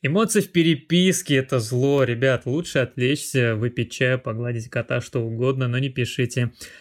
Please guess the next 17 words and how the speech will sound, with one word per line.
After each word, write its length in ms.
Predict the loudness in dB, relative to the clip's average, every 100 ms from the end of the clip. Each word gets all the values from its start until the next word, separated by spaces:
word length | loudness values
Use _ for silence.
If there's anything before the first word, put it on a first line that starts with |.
| -2
эмоциональные 720 | 0 0 0 0 0 0 -2
письма. 500 | 0 -2 0 -4 -4 _ -20 -20 -20 -4
Выходные 680 | 0 2 2 2 4 4 4
писать 360 | 2 2 0
можно, 340 | 0 0 2 2
это 180 | 2 2
нормально, 600 | 2 2 2 2 2 0
но 100 | 0
не 120 | 0
ждите 300 | 0 0 0
ответа 320 | -2 -2 -4
сразу. 460 | -2 0 2 0 -2 -4
Отнеситесь 560 | -2 -2 0 -2 -2
к 80 | 0
этому 380 | -2 0 -2 -4 _ _
с 100 | -12
пониманием. 800 | -2 0 0 0 2 2 0 -4